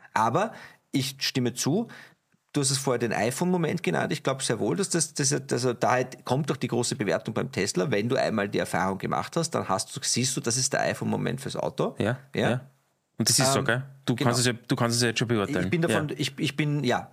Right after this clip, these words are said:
Speaker 2: Ja.
Speaker 1: ja, weil
Speaker 2: Ja.
Speaker 1: selbst, selbst mit den Unannehmlichkeiten des Aufladens würde ich
Speaker 2: Ja.
Speaker 1: niemals, ich würde jetzt auch noch
Speaker 2: Ja.
Speaker 1: schon nach
Speaker 2: Sagen,
Speaker 1: vier
Speaker 2: sagen
Speaker 1: Wochen
Speaker 2: alle, die Tesla haben, sagen alle, die iPhone haben.
Speaker 1: Würde nie zurückgehen.
Speaker 2: Ja.
Speaker 1: Und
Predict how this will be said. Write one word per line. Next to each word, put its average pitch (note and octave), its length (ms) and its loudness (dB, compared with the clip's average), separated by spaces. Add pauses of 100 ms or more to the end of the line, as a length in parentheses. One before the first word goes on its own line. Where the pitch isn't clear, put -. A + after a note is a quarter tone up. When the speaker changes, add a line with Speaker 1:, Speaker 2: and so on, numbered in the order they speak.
(140)
Speaker 2:
Ja. G2+ 160 0
Speaker 1:
ja, G2 240 0
weil G#2 160 2
Speaker 2:
Ja. F#2+ 60 2
Speaker 1:
selbst, C#3+ 480 0
selbst - 340 0
mit D3+ 160 0
den B2+ 100 0
Unannehmlichkeiten D#3 800 0
des B2 160 0
Aufladens D3+ 560 0
würde C3+ 140 -2
ich B2 80 2
Speaker 2:
Ja. G#2+ 100 2
Speaker 1:
niemals, C3+ 380 0
ich A2+ 100 -2
würde C3+ 140 2
jetzt C3+ 200 -4
auch A#2+ 120 0
noch B2 120 2
Speaker 2:
Ja. G2 240 0
Speaker 1:
schon A#2+ 120 0
nach A#2+ 60 4
Speaker 2:
Sagen, B2 120 2
Speaker 1:
vier D3 80 2
Speaker 2:
sagen C#3 140 2
Speaker 1:
Wochen A2 80 4
Speaker 2:
alle, D3 180 2
die C#3 300 0
Tesla B2 260 0
haben, B2 220 0 (100)
sagen A#2+ 180 2
alle, B2 160 4
die C3+ 100 2
iPhone A2+ 380 0
haben. F2 180 -4 (180)
Speaker 1:
Würde A#2 200 -2
nie C#3 80 2
zurückgehen. C3+ 460 0
Speaker 2:
Ja. A2 240 0 (600)
Speaker 1:
Und - 280 -4